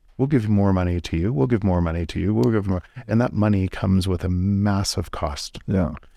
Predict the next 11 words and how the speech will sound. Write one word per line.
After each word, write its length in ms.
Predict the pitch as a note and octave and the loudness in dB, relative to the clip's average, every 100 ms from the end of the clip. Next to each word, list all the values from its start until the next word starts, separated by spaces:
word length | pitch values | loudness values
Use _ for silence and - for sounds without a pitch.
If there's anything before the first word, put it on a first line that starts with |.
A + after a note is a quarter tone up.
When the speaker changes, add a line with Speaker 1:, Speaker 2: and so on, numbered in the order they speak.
| - - | -16 -2
Speaker 1:
that 100 | G2+ | 2
a-, 140 | G#2 G#2 | 2 2
is 180 | G2 G2 | 0 0
actually 300 | F#2+ - F#2+ | 0 0 2
making 380 | F#2 F2 F#2 F2+ | 2 0 0 2
the 100 | F2 | 0
entire 380 | D#2+ G2 F#2+ F#2+ | -2 0 2 4
world 320 | F#2 F2 F2 | 2 2 2
more 240 | F2 E2+ | 2 2
unstable 680 | E2+ - - F2 E2 F2 - - - | 0 -2 -2 -2 0 -4 -6 -20 -8
Speaker 2:
Yeah. 140 | F#2 | -6